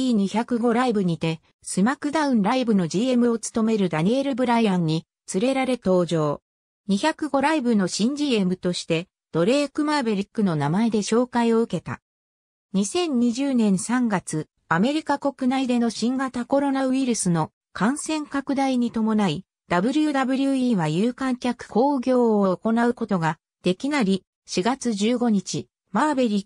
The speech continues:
クを含む複数の選手がダブリューダブリューイーを解雇された。五月、ダブリューダブリューイー再起を目指し、エヌエッ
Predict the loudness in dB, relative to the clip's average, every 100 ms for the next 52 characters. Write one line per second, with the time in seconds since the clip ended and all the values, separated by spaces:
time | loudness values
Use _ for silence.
0 | _ -2 0 -2 -4 -2 -2 -2 -8 -10
1 | -6 -4 0 0 0 -2 -2 0 2 2
2 | 0 0 2 2 2 0 2 2 2 4
3 | 4 4 2 -2 _ _ -4 -2 -2 -2
4 | -4 -4 -6 -6 -6 -8 _ _ _ _
5 | 0 2 0 -2 -6 _ _ -2 0 2
6 | 0 2 0 0 0 2 0 -2 -2 -2
7 | -2 0 0 2 0 -2 -4 -6 -10 _
8 | _ 2 4 2